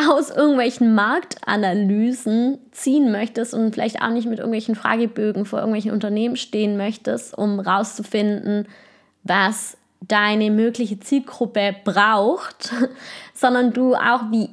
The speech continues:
ich dein Business mit deinem, mit deiner inneren Stimme aufbauen möchtest und wirklich glasklar losgehen willst und auch wirklich in die Umsetzung kommen möchtest mit deinem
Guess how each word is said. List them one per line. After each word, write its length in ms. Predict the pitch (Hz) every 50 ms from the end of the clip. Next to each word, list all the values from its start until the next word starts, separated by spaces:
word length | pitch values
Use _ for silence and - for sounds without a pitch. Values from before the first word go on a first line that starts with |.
| - -
ich 420 | 254 277 302 302 339 - - - -
dein 280 | 254 247 240 240 240 226
Business 680 | 240 240 247 233 - 226 226 226 226 220 220 - - _ - - - - - _ _ - 214
mit 240 | 214 202 202 - -
deinem, 720 | 190 185 185 185 185 185 185 185 185 185 180 170 185 196 -
mit 120 | - 185 -
deiner 240 | 190 190 190 -
inneren 220 | - 262 277 269 262
Stimme 340 | 262 - 247 220 220 - -
aufbauen 480 | 190 185 - - - 170 165 165 165
möchtest 800 | 165 170 - - 170 - - - - - - - - - - -
und 280 | - 180 180 185 180 175
wirklich 360 | 214 214 214 214 202 - -
glasklar 760 | - 196 202 214 220 226 233 233 226 - - 233 214 214 214
losgehen 720 | 208 208 214 214 202 - - - 190 180 180 185 180 175
willst 340 | 175 175 165 175 180 - -
und 100 | 208 190
auch 160 | - 185 180
wirklich 320 | 214 233 196 - - -
in 100 | - 214
die 160 | 202 208 - - -
Umsetzung 680 | 262 285 320 381 415 - 330 247 226 - - 190 185
kommen 320 | 180 - 185 175 175 165 165
möchtest 560 | 165 156 147 175 - - - 160 156 156 -
mit 160 | 180 170 170
deinem 380 | 165 165 165 160 165 165 165